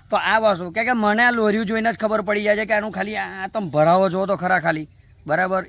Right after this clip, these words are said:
એક નંબરની ડોંગર બની ગયેલી સાહેબ. અને હન્ડ્રેડ એન્ડ હન્ડ્રેડ પર્સન્ટ ઉત્પાદન નીકળશે. જ્યાં લગીન મારી ટ્રીટમેન્ટ અહીંયા આગળ હું કરાવું છું લોકોને,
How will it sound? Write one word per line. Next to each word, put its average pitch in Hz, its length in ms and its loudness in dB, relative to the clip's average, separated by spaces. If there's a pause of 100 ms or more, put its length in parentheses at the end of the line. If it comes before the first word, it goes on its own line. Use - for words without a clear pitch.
(120)
એક 226 160 -2
નંબરની 202 520 -2
ડોંગર 180 360 0
બની 185 240 -2
ગયેલી 190 320 -2
સાહેબ. 180 240 0 (300)
અને 175 180 0
હન્ડ્રેડ 185 340 -2
એન્ડ 214 140 2
હન્ડ્રેડ 196 300 -2
પર્સન્ટ 185 300 -4
ઉત્પાદન 175 400 -4
નીકળશે. 190 400 0
જ્યાં 180 240 -2
લગીન 180 280 -6
મારી 160 220 0
ટ્રીટમેન્ટ 180 400 -6
અહીંયા 170 200 -4
આગળ 180 140 -4
હું 165 120 -8
કરાવું 190 260 0
છું 190 100 -4
લોકોને, 165 340 -6